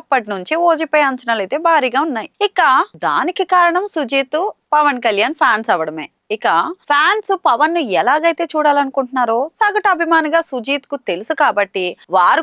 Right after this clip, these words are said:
కోరుకున్నట్టే సినిమా ఉంటుందని అందరూ ఆశించారు. ఇక వారి ఆశలు, అంచనాలకు తగ్గట్టే సుజీత్ ఎప్పటికప్పుడు ఓజీ నుంచి ది బెస్ట్ ఇస్తూ వస్తున్నారు.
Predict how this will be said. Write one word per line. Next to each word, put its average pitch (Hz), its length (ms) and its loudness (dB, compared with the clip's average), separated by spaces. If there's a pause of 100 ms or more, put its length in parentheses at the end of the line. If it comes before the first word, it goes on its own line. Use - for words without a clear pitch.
కోరుకున్నట్టే 285 600 0 (120)
సినిమా 269 320 2
ఉంటుందని 233 420 -4 (160)
అందరూ 214 280 0 (100)
ఆశించారు. 180 440 -6 (200)
ఇక 392 120 0 (100)
వారి 247 260 2 (180)
ఆశలు, 247 380 0 (300)
అంచనాలకు 330 580 0
తగ్గట్టే 202 420 -2 (160)
సుజీత్ 196 380 -6 (200)
ఎప్పటికప్పుడు 269 640 -2 (160)
ఓజీ 240 300 2
నుంచి 233 220 -4 (120)
ది 220 80 -2 (160)
బెస్ట్ 302 320 -2
ఇస్తూ - 260 -2
వస్తున్నారు. 185 440 -6